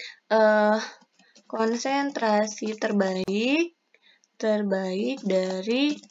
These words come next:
ekstrak etanol biji mengkudu yaitu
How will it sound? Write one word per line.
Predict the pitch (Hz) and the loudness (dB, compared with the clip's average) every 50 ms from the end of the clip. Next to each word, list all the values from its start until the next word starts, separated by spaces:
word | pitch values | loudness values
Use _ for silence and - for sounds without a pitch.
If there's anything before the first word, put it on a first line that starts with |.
| _ - - _ _ _ | _ -20 -20 _ _ _
ekstrak | - 208 220 214 214 214 - - - - - _ _ - 214 208 208 208 208 214 226 214 _ _ _ _ _ _ _ _ _ - | 2 2 2 2 0 -4 -12 -16 -16 -16 -16 _ _ -4 -2 0 0 0 0 -2 -6 -8 _ _ _ _ _ _ _ _ _ -6
etanol | - 208 208 202 196 196 - _ 208 208 202 196 196 196 190 190 190 190 196 202 196 202 208 208 - - - - _ - - - | -2 0 0 0 -2 -6 -10 _ -12 -8 -6 -4 -4 -4 -4 -4 -4 -2 -2 -2 -2 -2 -4 -6 -10 -12 -18 -20 _ -20 -10 -6
biji | 190 202 202 185 180 175 175 180 196 208 202 202 202 | -4 -2 -2 -4 -6 -10 -8 -4 0 2 2 4 4
mengkudu | 208 202 202 196 196 196 190 190 190 190 190 190 196 _ - 190 185 185 185 180 175 175 175 180 202 214 233 247 269 277 277 | 4 2 2 0 0 -2 -2 -2 -2 -4 -4 -6 -8 _ -8 -6 -4 -4 -4 -6 -8 -10 -10 -8 -6 -4 -2 -2 -2 -2 -4
yaitu | 269 240 160 160 - 185 185 - _ _ - - 226 247 262 277 285 | -4 -4 -6 -6 -6 -8 -10 -10 _ _ -6 -4 -2 0 0 -2 -2